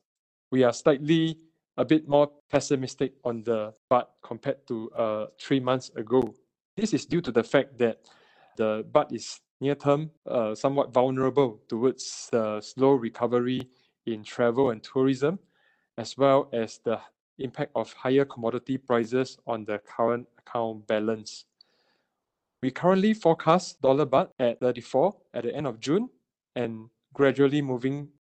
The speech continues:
lower to thirty-three by the end of twenty twenty-two. I will now pass on to Sophia, who will cover the rest of the currencies.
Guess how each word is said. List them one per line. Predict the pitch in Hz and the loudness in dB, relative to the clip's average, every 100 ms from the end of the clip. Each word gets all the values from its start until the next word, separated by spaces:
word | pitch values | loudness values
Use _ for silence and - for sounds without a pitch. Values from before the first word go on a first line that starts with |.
| 127 | 2
lower | 131 123 123 - _ _ | 2 4 0 -2 _ _
to | - | -16
thirty-three | 107 123 117 - 143 120 - _ _ _ _ | -4 -4 -4 -4 -2 -2 -6 _ _ _ _
by | 120 | -4
the | 117 | -4
end | 127 123 123 | -6 -6 -6
of | - 107 - _ | -4 -6 -6 _
twenty | - 120 123 | -6 -4 -4
twenty-two. | 120 107 - 117 104 _ _ _ _ _ _ _ _ _ _ _ | -8 -10 -6 -6 -6 _ _ _ _ _ _ _ _ _ _ _
I | 131 | 2
will | 127 127 | 4 4
now | 170 | 4
pass | 202 180 170 | 4 4 4
on | 160 170 | 2 2
to | 117 | -6
Sophia, | - 120 135 135 | -6 -2 0 0
who | 120 | 0
will | 104 | -4
cover | - 110 117 | -4 -2 0
the | 113 107 | -2 -4
rest | 110 | -6
of | 110 | -6
the | 104 | -10
currencies. | - 107 104 - 110 - - | -10 -12 -10 -10 -12 -14 -20